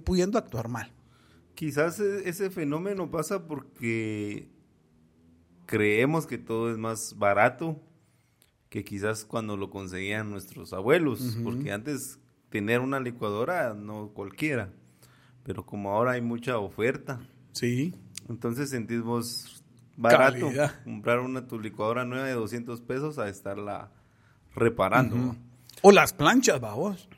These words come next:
Speaker 2: Sí, las
Speaker 1: Vale.
Speaker 2: planchas se queman y ya no haces vos por llevarla a una electrónica que, que yo estoy seguro que tiene reparación porque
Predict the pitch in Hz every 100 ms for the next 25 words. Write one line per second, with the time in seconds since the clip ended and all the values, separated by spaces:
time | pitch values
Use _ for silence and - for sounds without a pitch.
0 | - - 151 185 180 139 151 156 196 147
1 | 123 - 113 - 143 180 226 226 202 156
2 | 143 139 139 127 117 123 127 123 127 113
3 | 110 113 120 127 117 110 117 123 120 104
4 | - 110 156 180 - - 107 101 - 117
5 | 117 139 139 139 131 120 131 175 123 107
6 | 107 104 101 104 117 110 110 143 175 175
7 | 120 107